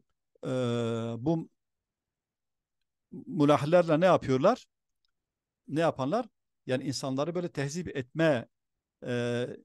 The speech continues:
niyetini gü-, güderse, yani insanlar bu kitabımı okusun da kendilerini ne yapsınlar? Tehzip etsinler. E, nefislerini ne yapsınlar? E, çeki düzene versinler nefislerine. E bunda bu kas ile bu telif yapanlarda ne günah olabilir?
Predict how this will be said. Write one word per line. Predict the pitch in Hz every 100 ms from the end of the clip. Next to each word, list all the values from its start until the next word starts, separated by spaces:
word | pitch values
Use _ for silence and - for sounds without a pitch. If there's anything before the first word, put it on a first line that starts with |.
| _ _ _
niyetini | 127 131 127 143
gü-, | 131 131 135
güderse, | 127 127 143 139 143 113 113 _ _ _ _ _ _ _
yani | - 139
insanlar | 120 135 143 135
bu | 135
kitabımı | - 131 139
okusun | 120 - 185
da | 175 113 - _ _ _ _
kendilerini | 131 120 120 120 131
ne | 127
yapsınlar? | 117 - 123 117
Tehzip | 117 110 127
etsinler. | 127 113 117 104 - _ _ _ _ _ -
E, | 113 107
nefislerini | 120 120 - 123 127 123 -
ne | 127
yapsınlar? | 123 - 127 123 117 - _ _ _ _ _
E, | 113 107 107 107 113
çeki | - 123 160
düzene | 123 139 131
versinler | 123 127 127 113
nefislerine. | 117 117 120 113 110 95 _ _
E | 117
bunda | 107 123 123 - _ _ _
bu | 120 135 127 127 _ _ _ _
kas | 147 139 -
ile | 135 131
bu | 123 123
telif | 127 127 127 131
yapanlarda | 120 123 123 120 117
ne | 135 233 247
günah | 220 202
olabilir? | 160 120 104 95